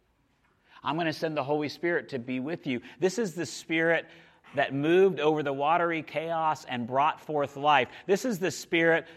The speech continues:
who raised Jesus from the dead. This is the most powerful force in the universe, if you want to look at it that way. That there is God in us.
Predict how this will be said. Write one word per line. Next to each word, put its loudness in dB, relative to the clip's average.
who 6
raised 0
Jesus -2
from -2
the 0
dead. 2
This 4
is -2
the -2
most 0
powerful 6
force 6
in -2
the 0
universe, 0
if -6
you -6
want 2
to 2
look -2
at 4
it 0
that 0
way. 0
That -16
there 0
is 0
God 0
in -2
us. -12